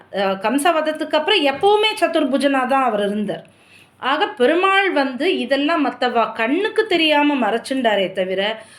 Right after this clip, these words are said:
அவர் கூடவே எப்பவுமே இருக்கிற ஆயுதங்களும் வக்ஷஸ்தலத்துல இருக்கிற பிராட்டியும் இல்லாம போகவே முடியாதே. ஆக அதே மாதிரி பெருமாளோட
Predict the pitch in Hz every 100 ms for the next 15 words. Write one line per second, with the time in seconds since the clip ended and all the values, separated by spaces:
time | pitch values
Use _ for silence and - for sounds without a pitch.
0 | - - 196 240 240 - 262 330 370 370
1 | 392 330 285 311 339 349 359 359 320 311
2 | 311 302 285 254 247 262 294 285 262 254
3 | 269 370 302 247 277 294 294 269 269 262
4 | 247 262 247 254 277 294 277 247 349 247
5 | 233 302 339 349 262 269 311 320 302 262
6 | 208 190 170 226 202 - - - _ 180
7 | 208 262 190 214 247 269 226 170 156 160
8 | 277 480 - - _ _ 202 226 311 320
9 | 320 294